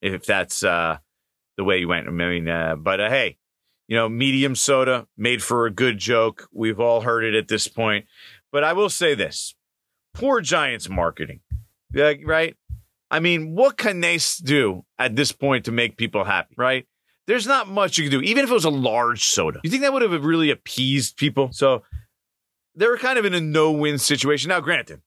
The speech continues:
the medium soda, one per P S L,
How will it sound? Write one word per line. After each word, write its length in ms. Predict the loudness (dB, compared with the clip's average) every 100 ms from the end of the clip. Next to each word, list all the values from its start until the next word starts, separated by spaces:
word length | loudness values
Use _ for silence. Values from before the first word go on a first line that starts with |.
| _ _ -4
the 80 | 0
medium 420 | 2 2 2 0
soda, 560 | 0 2 4 2 0 -8 _ _ _
one 420 | -6 0 0 0
per 320 | -2 0 0 -2 _
P 240 | -2 2
S 180 | 2 2
L, 420 | 0 2 2 -2